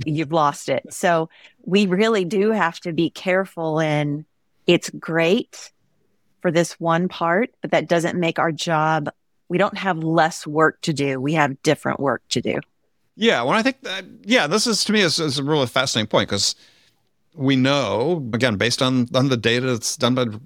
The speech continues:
Speaker 2: Gartner and others, is that, yeah, such a large fraction of B two B buyers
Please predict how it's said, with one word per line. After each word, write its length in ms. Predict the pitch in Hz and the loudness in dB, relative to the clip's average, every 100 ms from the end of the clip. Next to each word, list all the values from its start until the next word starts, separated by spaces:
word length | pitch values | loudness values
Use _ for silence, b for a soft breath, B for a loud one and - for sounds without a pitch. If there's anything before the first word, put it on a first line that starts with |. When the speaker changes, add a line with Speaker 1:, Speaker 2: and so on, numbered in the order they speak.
| - | -6
Speaker 2:
Gartner 340 | 101 110 131 127 | 0 0 0 -2
and 100 | 95 | -2
others, 340 | 95 107 - | -2 -2 -2
is 180 | 117 - | -2 -2
that, 220 | 117 107 - _ _ _ - | -2 -4 -6 _ _ _ -6
yeah, 160 | - - | -4 -2
such 220 | - - | 0 0
a 140 | 98 | -2
large 340 | - 107 110 - | -2 2 2 0
fraction 400 | 107 104 - 101 | -2 -2 0 -2
of 140 | 95 | -2
B 140 | 107 104 | -2 -2
two 60 | |
B 100 | 101 | -2
buyers 680 | 95 95 95 95 - - | 0 0 0 0 -2 -4